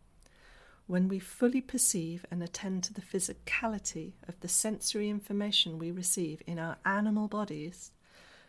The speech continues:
we are returned to our right minds.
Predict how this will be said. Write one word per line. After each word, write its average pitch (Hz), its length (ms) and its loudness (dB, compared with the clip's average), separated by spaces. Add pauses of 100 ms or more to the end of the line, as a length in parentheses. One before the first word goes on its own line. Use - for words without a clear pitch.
(220)
we 180 180 4
are 175 120 2
returned 196 680 -2 (120)
to 175 160 -2
our 170 160 -2
right 170 460 -2
minds. 170 840 -4